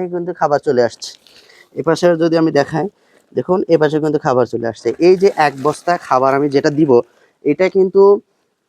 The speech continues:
আট থেকে দশ দিন বা তারও বেশি, পনেরো বিশ দিন পর্যন্ত মাছের লাগবে এগুলা খাবার খেতে। এই জন্য প্রত্যেক দিন আপনার খাবারও দেওয়া লাগবে না, আপনি যদি এক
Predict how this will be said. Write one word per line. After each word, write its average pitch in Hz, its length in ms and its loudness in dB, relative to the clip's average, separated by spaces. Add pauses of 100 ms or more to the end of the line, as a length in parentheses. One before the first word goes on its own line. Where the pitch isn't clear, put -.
(560)
আট 147 200 0 (120)
থেকে 190 260 0 (100)
দশ 160 380 4
দিন 185 240 0 (260)
বা 143 240 0
তারও 214 300 2
বেশি, 175 260 2
পনেরো 185 380 2
বিশ 190 300 -4
দিন 208 140 -2
পর্যন্ত 190 460 -2
মাছের 165 420 -2
লাগবে 131 280 0
এগুলা 135 260 2
খাবার 123 300 -2
খেতে। - 260 -14 (400)
এই - 40 -4
জন্য 185 120 0
প্রত্যেক 196 440 2
দিন 196 120 4
আপনার 180 260 0
খাবারও 160 340 0
দেওয়া 160 220 4
লাগবে 156 320 2
না, 165 100 0 (380)
আপনি 139 220 0
যদি 143 240 -4
এক 156 140 -4